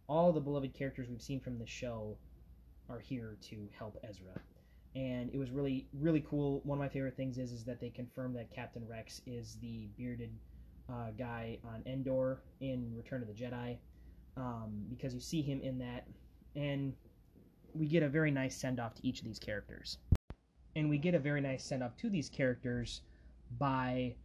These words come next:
getting a monologue from Sabine Wren saying, you know, "Ezra told me to remember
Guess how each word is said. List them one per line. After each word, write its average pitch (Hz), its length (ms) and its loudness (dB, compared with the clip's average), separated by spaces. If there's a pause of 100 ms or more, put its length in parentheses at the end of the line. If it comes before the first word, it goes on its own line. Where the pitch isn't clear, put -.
(440)
getting 160 220 8
a 143 40 8
monologue 131 600 4
from 120 640 2
Sabine 131 380 2
Wren 101 320 -2 (140)
saying, 120 640 0 (460)
you 135 120 2
know, 123 320 4
"Ezra 147 300 8
told 143 280 6
me 135 440 6
to 127 440 4
remember 127 720 4